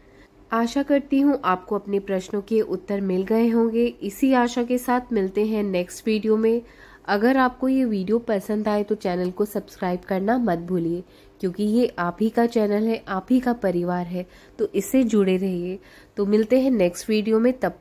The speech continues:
तक साईं स्मरण करते रहिए, अच्छे कार्य करिए, किसी का दिल मत दुखाइए, बाबा के बताए हुए रास्ते पर चलिए, बेजुबान पशु पक्षियों की मदद करिए, हो सके तो अपने हर जन्मदिन पर एक वृक्ष जरूर लगाए,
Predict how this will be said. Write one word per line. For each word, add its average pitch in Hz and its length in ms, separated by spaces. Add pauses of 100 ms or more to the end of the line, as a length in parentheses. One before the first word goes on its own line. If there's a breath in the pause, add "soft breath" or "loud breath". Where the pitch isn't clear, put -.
तक 226 140
साईं 226 380
स्मरण 262 420
करते 196 440
रहिए, 226 440 (360 loud breath)
अच्छे - 320
कार्य 190 340
करिए, 175 420
किसी 208 220
का 247 200
दिल 208 260
मत 190 180
दुखाइए, 185 640 (340 soft breath)
बाबा 208 300
के 302 160
बताए 190 440
हुए 240 240
रास्ते 190 440
पर 208 180
चलिए, 185 500 (400 loud breath)
बेजुबान 185 640
पशु 190 260
पक्षियों 190 460
की 240 160
मदद 185 480
करिए, 185 380 (420 loud breath)
हो 285 140
सके 277 320
तो 190 120
अपने 196 320
हर 247 200
जन्मदिन 185 540
पर 220 240 (320 loud breath)
एक 269 220
वृक्ष 214 380
जरूर 202 320
लगाए, 180 460